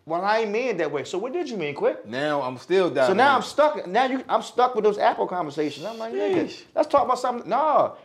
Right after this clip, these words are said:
Speaker 1: you said, you said,
Speaker 2: That's
Speaker 1: hold yourself
Speaker 2: crazy.
Speaker 1: accountable, Quick.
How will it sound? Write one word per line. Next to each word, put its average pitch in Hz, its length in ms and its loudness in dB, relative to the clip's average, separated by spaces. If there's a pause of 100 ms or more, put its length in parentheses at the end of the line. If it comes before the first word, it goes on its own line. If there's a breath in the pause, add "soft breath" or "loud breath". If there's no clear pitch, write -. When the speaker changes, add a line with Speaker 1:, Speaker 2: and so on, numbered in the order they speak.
(120)
Speaker 1:
you 277 220 0
said, - 360 0
you 302 240 8
said, 269 680 6 (120)
Speaker 2:
That's 147 140 2
Speaker 1:
hold 269 120 4
yourself 294 340 2
Speaker 2:
crazy. 269 120 0
Speaker 1:
accountable, 247 380 -2
Quick. 202 360 2